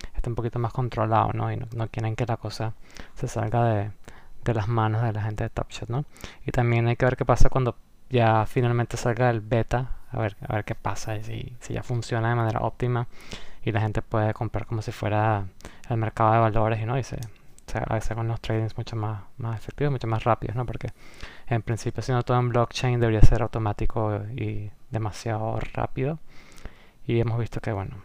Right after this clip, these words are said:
se cae demasiado la plataforma como para que sea tan efectiva, ¿no? Así que yo me imagino que de aquí a dos, tres meses ya, ya eso ya va a estar fluyendo mucho mejor y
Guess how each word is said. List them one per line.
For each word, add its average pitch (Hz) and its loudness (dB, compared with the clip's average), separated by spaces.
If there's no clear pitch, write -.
se - -10
cae 113 4
demasiado 117 2
la 113 -2
plataforma 113 0
como 117 -4
para 110 -2
que 110 -4
sea 113 -6
tan 113 0
efectiva, 113 -2
¿no? 135 -4
Así 123 0
que 131 2
yo 131 4
me 139 4
imagino 120 4
que 135 2
de 113 6
aquí 120 4
a 120 6
dos, 120 2
tres 123 0
meses 120 2
ya, 110 2
ya 117 -2
eso - -4
ya 117 4
va 110 2
a 107 0
estar 120 -2
fluyendo 120 0
mucho 117 -6
mejor 139 2
y 117 0